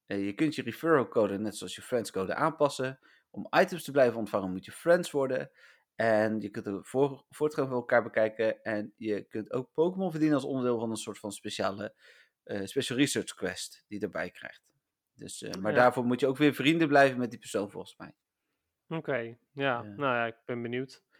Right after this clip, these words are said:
Speaker 1: Ja, het gaat live in Australië. Eh, daarvoor was dus de laatste update nodig. De laatste update is vannacht voor I O S verschenen. Eh, was er al voor Android, dus dat betekent in ieder geval zodra ze hem, eh, forcen, de update, dan kunnen we verwachten dat Niantic het in Australië ook gaat testen.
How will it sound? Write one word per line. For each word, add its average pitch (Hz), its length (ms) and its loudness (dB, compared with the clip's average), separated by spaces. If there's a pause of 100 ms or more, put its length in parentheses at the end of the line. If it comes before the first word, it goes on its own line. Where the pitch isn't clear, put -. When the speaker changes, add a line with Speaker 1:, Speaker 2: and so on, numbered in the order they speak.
Speaker 1:
Ja, 110 100 -4
het 95 120 -4
gaat 107 180 -4
live 139 220 4
in 131 40 -2
Australië. 160 600 2
Eh, 120 420 2
daarvoor 120 300 6
was 151 220 2
dus 123 180 -6
de 113 120 -10
laatste 107 340 0
update 160 340 0
nodig. 156 280 0
De 143 60 -8
laatste 110 260 -4
update 113 300 -2
is 107 320 -8 (440)
vannacht 113 500 2
voor - 140 0
I 117 160 0
O 120 120 4
S 170 100 -2
verschenen. 170 600 -2
Eh, 107 180 -4
was 135 200 2
er 127 60 -4
al 117 100 0
voor 107 120 0
Android, 151 360 0
dus 143 100 -12
dat 117 100 -14
betekent 113 300 -2
in 113 100 -4
ieder 127 160 -2
geval 120 140 -2
zodra 107 320 2
ze 107 140 -2
hem, 104 280 -4 (280)
eh, 101 120 -12
forcen, 180 600 -2
de 135 140 0
update, 123 300 2
dan 117 140 -2
kunnen 117 240 -2
we 107 60 -2
verwachten 110 380 0
dat 113 120 -2
Niantic 104 360 -2
het 98 140 -16
in 98 100 -8
Australië 92 480 -4
ook 82 140 -10
gaat - 160 -20
testen. - 320 -20